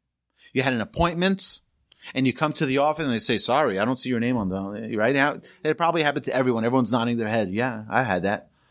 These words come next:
right? You go to D M V and you had an appointment and it says, "Sorry, it's not in our system.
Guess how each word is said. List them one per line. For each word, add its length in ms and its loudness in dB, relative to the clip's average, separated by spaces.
right? 200 0
You 80 -2
go 120 4
to 60 2
D 180 0
M 140 2
V 300 2
and 120 0
you 80 4
had 160 4
an 120 4
appointment 520 0
and 100 0
it 60 -2
says, 220 0
"Sorry, 260 4
it's 120 -6
not 140 4
in 60 4
our 120 4
system. 500 0